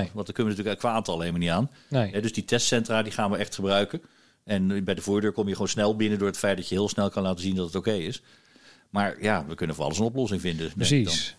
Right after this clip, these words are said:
Speaker 1: Kan je dan ook bijvoorbeeld nu de Formule één meenemen? Want die werken al in bubbels natuurlijk, hè, in een heel weekend. Want die moeten dus op, eh,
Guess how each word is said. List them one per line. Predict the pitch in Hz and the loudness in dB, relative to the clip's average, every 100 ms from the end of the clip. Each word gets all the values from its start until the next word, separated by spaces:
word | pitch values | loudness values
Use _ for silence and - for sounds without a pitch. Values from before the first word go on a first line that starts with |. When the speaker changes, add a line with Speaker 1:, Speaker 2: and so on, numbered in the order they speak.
| _ _ - | _ _ 6
Speaker 1:
Kan | 175 | 8
je | |
dan | 214 | 10
ook | 202 | 8
bijvoorbeeld | 180 190 180 - | 8 6 6 6
nu | 170 175 | 6 8
de | 156 | 8
Formule | - 165 135 | 8 6 6
één | 180 185 | 6 6
meenemen? | 123 104 95 104 | 6 2 0 2
Want | 127 127 143 | 4 4 6
die | 143 | 8
werken | 139 180 131 | 8 8 6
al | |
in | 123 113 | 6 6
bubbels | 165 120 156 | 8 8 4
natuurlijk, | 160 131 113 104 | 2 4 4 4
hè, | 135 | 4
in | 147 | 4
een | 123 | 6
heel | 127 | 6
weekend. | 117 - 110 160 | 6 4 2 2
Want | 147 123 | 0 0
die | |
moeten | 98 90 | 0 -2
dus | 95 104 | -2 -2
op, | 104 | 0
eh, | 113 113 110 | 2 4 4